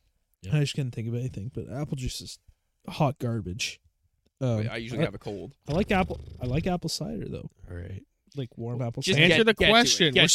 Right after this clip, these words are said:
Speaker 1: so
Speaker 3: it.
Speaker 1: warm.
Speaker 3: I wanna
Speaker 1: Just,
Speaker 3: hear so-,
Speaker 1: you're the
Speaker 3: I wanna
Speaker 1: reason
Speaker 3: hear
Speaker 1: why.
Speaker 3: that something bad happened to you. That's
Speaker 2: My,
Speaker 3: the reason
Speaker 2: my
Speaker 1: Why this
Speaker 2: low,
Speaker 1: pod is so
Speaker 2: my
Speaker 1: long.
Speaker 2: low that's, like, a bittersweet is that, like, work has just been so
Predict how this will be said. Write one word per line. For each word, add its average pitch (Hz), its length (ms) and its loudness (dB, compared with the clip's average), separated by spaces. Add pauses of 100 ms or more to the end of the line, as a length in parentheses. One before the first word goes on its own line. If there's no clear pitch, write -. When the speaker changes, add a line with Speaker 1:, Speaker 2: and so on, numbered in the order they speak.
Speaker 1:
so 214 160 12
Speaker 3:
it. 214 80 8
Speaker 1:
warm. 180 340 0
Speaker 3:
I 147 60 0
wanna 170 180 2
Speaker 1:
Just, - 240 8
Speaker 3:
hear 180 80 4
so-, - 100 -12
Speaker 1:
you're 165 220 10
the 220 80 6
Speaker 3:
I 190 40 8
wanna 190 140 10
Speaker 1:
reason 196 180 8
Speaker 3:
hear 214 160 10
Speaker 1:
why. 175 120 12
Speaker 3:
that 135 80 6
something 165 220 4
bad 127 280 4
happened 113 360 -4
to 95 40 -8
you. 95 140 -6
That's 143 120 4
Speaker 2:
My, 175 160 10
Speaker 3:
the 170 60 8
reason 170 160 0
Speaker 2:
my 175 140 8
Speaker 1:
Why 143 160 6
this 131 80 6
Speaker 2:
low, 139 280 8
Speaker 1:
pod 120 260 0
is 87 100 -6
so 123 180 -4
Speaker 2:
my 180 180 4
Speaker 1:
long. 143 120 2
Speaker 2:
low 131 260 4
that's, 143 300 0
like, 139 120 0
a 139 60 2
bittersweet 123 880 0 (240)
is 139 260 0
that, 123 240 0
like, 127 460 -4 (1200)
work 139 380 4
has 160 200 6
just - 180 2
been 180 180 6
so 123 680 2